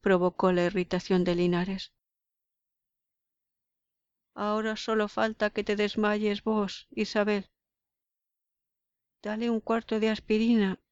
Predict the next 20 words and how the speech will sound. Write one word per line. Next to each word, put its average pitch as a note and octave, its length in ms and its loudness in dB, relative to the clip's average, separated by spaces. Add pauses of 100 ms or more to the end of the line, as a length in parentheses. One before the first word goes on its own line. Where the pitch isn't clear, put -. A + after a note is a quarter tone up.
(580)
y G3+ 120 -2
yo A#3+ 120 2
voy B3 200 0
a A#3 40 0
sacar A3 300 -2
el G#3+ 140 0
auto. G3+ 400 -6 (1700)
Me G3+ 160 0
lo G3 100 0
llevo G#3+ 340 -2
hasta G#3+ 280 -2
Maquinchao". G3 720 -2 (3000)
La F3+ 180 0
mujer F3 560 -2 (220)
lo F3+ 180 0
miró, E3+ 340 -2 (760)
atemorizada F3+ 840 -2
por F#3+ 220 -8
la F3+ 100 -4
salida. F#3 560 -8